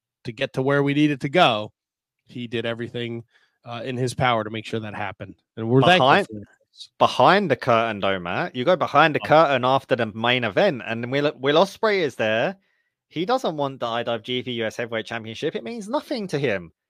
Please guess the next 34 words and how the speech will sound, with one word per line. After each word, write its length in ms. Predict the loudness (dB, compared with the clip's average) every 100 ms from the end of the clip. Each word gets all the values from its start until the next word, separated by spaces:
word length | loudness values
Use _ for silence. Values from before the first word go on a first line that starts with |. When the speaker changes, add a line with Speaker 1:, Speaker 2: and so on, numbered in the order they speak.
| _ _ _
Speaker 2:
So 180 | -2 2
what 180 | 2 2
does 140 | 0
he 140 | -2
do? 320 | 0 0 0 -6 _ _ _ _ _
He 140 | -4 0
unveils 560 | 0 0 2 2 2
the 80 | -2
I 240 | 2 4 6
W 300 | 4 -2 -4
G 240 | -6 -8
P 100 | -8
United 720 | -8 -8 -8 -6 -4 -4 -6 _ -6
Kingdom 500 | -2 0 4 4 4
Heavyweight 480 | 0 0 2 0 0
Championship. 840 | -4 -4 -8 -8 -8 -2 -2 -2 _ _ _ 0
The 80 |
British 440 | 0 4 4 4 2
are 60 |
coming, 360 | 2 2 2 -2
Matt. 260 | -2 -2 -4
We're 100 | -4
taking 400 | 0 0 0 -2
over 340 | -2 -2 0 -2
again. 380 | 0 -2 -2 -8 _ _ _ _ _ _ _ _ _ _ 4
Speaker 1:
Is, 600 | 6 8 6 4 -4 -8
<sighs> 60 | -16 -14 -16 -20 _ _ _ _ _ _ _ _ _ _ _ 6
I 80 | 8
don't 160 | 10
have, 180 | 8 6
I'm 180 | 2 2
not 240 | 4 4 4
as 100 | -2
excited. 460 | -4 -2 -2 -2